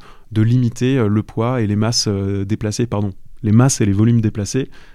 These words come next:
euh, à seulement, euh, quelques centaines de kilos et cinq mètres cubes grand maximum sur les routes pour baisser nos émissions en tournée. Et enfin, il y a l'idée de renoncer à des opportunités très énergivores, comme appliquer des clauses d'exclusivité qui empêchent les artistes de tourner localement,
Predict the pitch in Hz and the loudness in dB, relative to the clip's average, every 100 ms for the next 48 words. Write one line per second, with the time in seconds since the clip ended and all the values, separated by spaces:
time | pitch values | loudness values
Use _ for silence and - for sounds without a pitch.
0 | - - 104 101 107 98 123 113 110 127 | -14 -4 -2 0 -2 0 2 4 4 2
1 | 127 98 98 - 113 117 113 101 113 113 | 2 0 -2 -2 -2 0 -2 0 -2 0
2 | 110 107 101 104 113 135 110 113 - 117 | 0 0 -2 -2 2 2 2 -2 0 -2
3 | 120 110 - 127 120 113 117 123 117 135 | 0 -2 -2 -4 -2 0 2 2 0 0
4 | 117 113 107 98 113 - - - - - | 0 0 0 0 -2 -4 -14 -20 -18 -12
5 | - 117 110 - 127 107 104 101 120 110 | -4 0 0 2 4 4 2 0 0 -2
6 | 101 92 - - - - - - - - | -2 -4 -6 -14 -18 -18 -18 -20 -6 4
7 | 127 117 - 160 135 110 123 113 101 127 | 6 6 4 4 4 4 4 4 4 4
8 | 123 117 117 - - 120 110 107 107 104 | 4 2 0 -2 -4 0 2 2 2 -2
9 | 123 113 113 117 131 117 107 104 104 104 | -2 -2 -2 -4 0 0 0 -2 -2 -2
10 | 127 - - - - - 120 120 - 113 | -4 -6 -14 -14 -8 2 4 2 0 -4
11 | 117 117 117 104 - 113 104 98 - 107 | -2 -2 0 0 0 0 0 -4 -4 -4
12 | 104 104 117 113 104 101 - 123 - 110 | -4 -4 -4 -2 -2 -2 -2 -2 0 0
13 | 104 - 113 - 101 98 107 104 101 98 | -2 -4 -6 -4 -2 -2 -2 -2 -2 -2
14 | 101 104 131 | -2 -2 -4